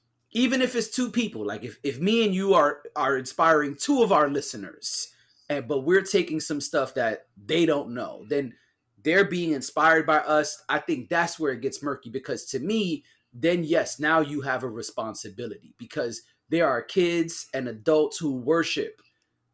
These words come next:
Dwayne Johnson, Chris Hemsworth, all the people we're mentioning, you know what I'm saying? And it's like,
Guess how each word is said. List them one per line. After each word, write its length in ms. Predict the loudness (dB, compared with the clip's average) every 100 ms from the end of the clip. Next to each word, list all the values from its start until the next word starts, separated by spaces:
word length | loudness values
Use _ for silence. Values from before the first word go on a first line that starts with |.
| -6
Dwayne 360 | 0 2 0 0
Johnson, 560 | -2 -2 -6 -10 -10
Chris 280 | -4 -4 -2
Hemsworth, 440 | -4 -4 -8 -10 0
all 180 | 2
the 80 | 2
people 280 | -2 -2 0
we're 120 | 0
mentioning, 500 | 0 -4 -6 -10 -14 -12
you 120 | -8
know 100 | -4
what 120 | -4
I'm 100 | -4
saying? 320 | -6 -4 -4 -4
And 120 | -6
it's 160 | -6 -4
like, 240 | -6